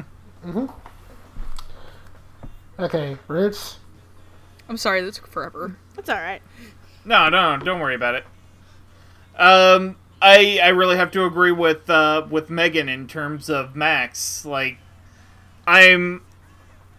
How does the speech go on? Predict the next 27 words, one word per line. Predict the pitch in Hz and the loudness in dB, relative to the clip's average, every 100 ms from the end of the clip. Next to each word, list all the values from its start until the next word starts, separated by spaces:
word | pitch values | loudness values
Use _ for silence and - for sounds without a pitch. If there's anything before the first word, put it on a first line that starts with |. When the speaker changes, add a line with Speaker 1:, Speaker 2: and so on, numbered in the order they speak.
| - | -10
Speaker 4:
I'm | - 196 170 | -2 -2 2
kind | 214 220 | 2 2
of | 214 156 | 0 -2
glad | 175 170 175 175 | 2 6 6 4
that | 147 143 139 147 - - _ _ - _ - - - | 2 2 2 -2 -8 -20 _ _ -20 _ -20 -14 -8
her | 175 214 | -2 0
voice | 170 226 240 | 0 -2 -4
is | 196 160 | -8 -10
gruff, | - 165 156 165 233 - - | -12 -6 0 2 2 -2 -18
but | 147 151 170 | -6 -2 0
at | 160 | -2
the | 170 | -4
same | 156 175 165 | -6 -4 -4
time | 170 165 165 | -2 -2 -4
it | 156 | -4
has | 147 147 151 147 139 - | 0 2 0 -4 -10 -6
a | 156 143 - | -8 -8 -6
bit | - 175 | -2 0
of | 180 160 | 0 -2
a | |
feminine | 143 147 160 185 202 | -2 -2 -2 -6 -10
side | - 220 208 | -4 -2 -2
to | - 240 | -4 -4
it. | 254 285 - - - - - - - - - - - - - - - - - - - | -4 -6 -14 -16 -20 -20 -20 -20 -20 -20 -20 -20 -20 -20 -20 -20 -20 -20 -20 -20 -6
Like, | 156 151 | -2 -2
that | 160 160 | 0 -2
was | 175 156 151 - - - | 0 -4 -6 -10 -10 -12